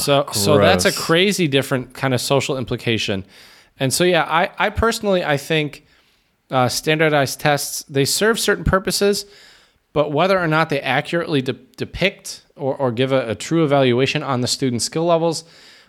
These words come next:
Speaker 1: I'm kind of on the fence with them, and I think there would be other ways that we can, um, promote student success and achievement. And I don't really think standardized tests,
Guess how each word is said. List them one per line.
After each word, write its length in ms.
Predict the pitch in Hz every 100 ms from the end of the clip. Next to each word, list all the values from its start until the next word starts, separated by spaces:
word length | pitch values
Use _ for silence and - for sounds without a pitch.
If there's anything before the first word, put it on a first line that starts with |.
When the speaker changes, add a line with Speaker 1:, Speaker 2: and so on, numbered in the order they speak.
| _
Speaker 1:
I'm 120 | 131
kind 220 | 123 160 151
of 80 |
on 100 | 143
the 80 | 123
fence 280 | - 170 185
with 100 | 185
them, 240 | 165 160 147
and 120 | 131
I 100 | 131
think 240 | 131 131 131
there 300 | 120 123 - -
would 180 | 120 117
be 240 | 117 120 -
other 240 | 151 151
ways 380 | 117 107 104 -
that 120 | 113
we 200 | 107 113
can, 420 | - 110 101 98 95 _ _ _ _ _ _ _ _ _ - 117
um, 220 | 104 101
promote 360 | - 123 143 -
student 440 | - 139 123 139
success 540 | - - - 131 -
and 360 | - 120 113 -
achievement. 600 | 110 - 139 123 104 107 _ - - _
And 80 | 113
I 60 | 107
don't 260 | 123 143
really 240 | 160 127 120
think 200 | 123 104
standardized 640 | - 120 113 110 104 -
tests, 420 | - 107 - -